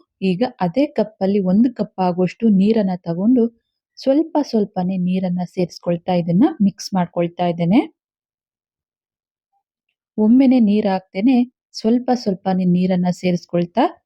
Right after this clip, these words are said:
ಈ ಹಿಟ್ಟನ್ನ ಇಡ್ಲಿ ಹಿಟ್ಟಿನ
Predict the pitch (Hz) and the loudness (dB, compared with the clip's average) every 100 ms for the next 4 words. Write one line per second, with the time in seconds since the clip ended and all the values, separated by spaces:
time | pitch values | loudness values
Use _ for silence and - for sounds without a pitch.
0 | _ _ _ _ - 226 214 233 233 - | _ _ _ _ -2 2 2 2 0 0
1 | 262 185 269 320 _ _ _ _ _ _ | 0 2 0 -2 _ _ _ _ _ _
2 | _ 240 220 320 339 339 226 - 202 | _ -2 0 2 0 0 -6 -2 -2